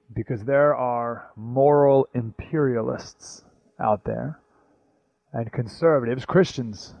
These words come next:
in particular, but conservatives have caved for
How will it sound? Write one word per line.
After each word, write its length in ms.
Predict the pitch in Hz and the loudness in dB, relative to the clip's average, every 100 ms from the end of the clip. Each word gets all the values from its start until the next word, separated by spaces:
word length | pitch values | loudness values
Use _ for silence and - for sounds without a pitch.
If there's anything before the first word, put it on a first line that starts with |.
| - | -12
in 80 | 110 | -6
particular, 480 | - 123 110 98 92 _ _ _ _ _ _ _ _ _ - | -2 -2 0 -4 -4 _ _ _ _ _ _ _ _ _ -18
but 80 | |
conservatives 540 | 123 117 156 143 123 107 | -14 -10 -6 -4 -4 -2
have 140 | 123 | -2
caved 680 | - 131 127 117 110 104 98 98 - - _ - | 0 2 2 2 2 -2 -6 -14 -18 -20 _ -10
for 240 | - 107 | -4 -4